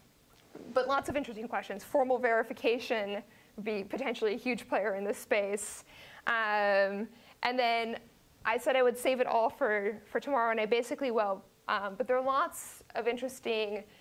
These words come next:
economic questions, incentive questions, mechanism design questions in this space. Um, and some of the ones that we won't really get to tomorrow, so I'll just mention them now. Uh, how do you set and control the incentives of the organization as a whole? How should, should you think about managing privacy budgets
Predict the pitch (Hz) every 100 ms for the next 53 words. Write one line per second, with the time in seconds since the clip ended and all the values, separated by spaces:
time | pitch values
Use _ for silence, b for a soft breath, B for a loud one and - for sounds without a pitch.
0 | B 226 262 269 269 302 262 - 226 208
1 | 214 220 233 233 220 240 220 240 208 202
2 | 202 190 185 190 190 175 180 196 202 180
3 | 180 185 165 - 190 190 175 170 - 185
4 | 175 - - B B B B 214 202 190
5 | 185 190 185 - 190 196 185 185 247 240
6 | 226 214 196 202 226 202 220 202 175 -
7 | - 214 185 196 190 202 208 196 - 202
8 | 185 185 196 190 196 B B B B 196
9 | 214 226 226 - 240 240 247 226 247 202
10 | 196 - 254 214 247 214 202 190 208 208
11 | 208 233 254 277 233 220 - 240 247 294
12 | - B B B - 226 226 226 - 220
13 | 208 240 214 214 185 - 202 190 190 196
14 | - 190 196 - 214 - - - - -
15 | -